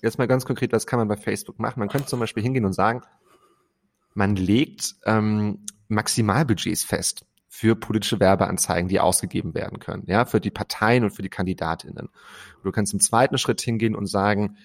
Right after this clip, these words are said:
du gibst jedem Budgets entsprechend eben auch der, der Wahlkampffinanzierungsumlage, der Verteilung von T-V-Spots, jeder bekommt ein gewisses Budget, um Werbeanzeigen zu schalten.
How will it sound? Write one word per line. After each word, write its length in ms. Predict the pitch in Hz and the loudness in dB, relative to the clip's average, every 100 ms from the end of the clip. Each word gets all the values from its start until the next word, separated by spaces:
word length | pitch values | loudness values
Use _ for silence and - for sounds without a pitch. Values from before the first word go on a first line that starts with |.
| _ _ | _ _
du 80 | 107 | -6
gibst 360 | 95 165 - - | 0 2 2 0
jedem 360 | 101 104 98 | 2 4 4
Budgets 580 | 95 90 - 95 90 - | 2 -2 2 2 2 -4
entsprechend 680 | - 95 - - 104 - 107 | -4 -2 -2 0 0 2 2
eben 240 | 104 101 | 2 2
auch 200 | - 101 | 2 0
der, 320 | - 95 95 95 | 2 0 2 0
der 180 | 98 95 | 0 4
Wahlkampffinanzierungsumlage, 1400 | 110 117 113 - 101 98 156 127 110 - 110 104 104 101 | 4 4 0 -2 -2 0 4 4 4 0 2 4 2 2
der 100 | 92 | -2
Verteilung 440 | - - 98 101 | -4 0 2 0
von 180 | - - | -2 -8
T-V-Spots, 720 | - - 120 120 - 101 - | -8 -2 2 2 2 -2 -2
jeder 160 | 110 110 | 0 0
bekommt 320 | 101 107 92 | 0 -4 -4
ein 80 | 101 | -4
gewisses 320 | 101 98 - | -4 -4 -6
Budget, 320 | - 87 104 | -6 2 4
um 160 | 101 85 | 4 4
Werbeanzeigen 680 | 98 - - - - 80 | 2 2 -4 -6 -6 -8
zu 140 | - - | -10 -12
schalten. 720 | 180 - - - 196 - | -12 -10 -12 -16 -16 -14